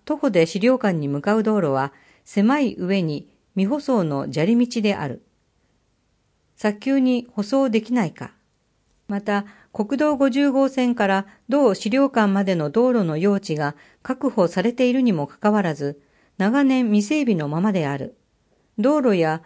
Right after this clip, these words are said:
遊歩道を整備することにより、観光客を誘致し、町おこしにつながると考えるが、どうか。土木部長、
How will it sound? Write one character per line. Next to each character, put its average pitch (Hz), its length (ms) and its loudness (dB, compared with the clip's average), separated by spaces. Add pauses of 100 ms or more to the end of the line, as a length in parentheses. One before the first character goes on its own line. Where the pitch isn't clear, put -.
(140)
遊 262 180 2
歩 285 180 0
道 233 180 4
を 170 80 4
整 262 240 -2
備 220 100 0
す 202 140 -4
る 220 100 -2
こ 220 140 -6
と 226 100 -2
に 185 100 0
よ 147 120 -4
り、 139 240 -6 (320)
観 247 160 0
光 285 260 0
客 220 300 0
を 165 100 4
誘 220 160 0
致 226 220 -6
し、 - 360 -10 (200)
町 190 260 -4
お 302 80 -2
こ 302 140 -4
し 208 120 -2
に 165 120 -2
つ - 120 -8
な 220 120 2
が 254 100 2
る 233 80 -4
と 233 140 -2
考 226 100 -2 (260)
え 202 60 0
る 147 100 -6
が、 135 220 -8 (100)
ど 214 180 2
う - 40 -6
か。 - 240 -12 (1400)
土 190 140 -4
木 269 280 -2
部 226 120 -4
長、 143 300 -10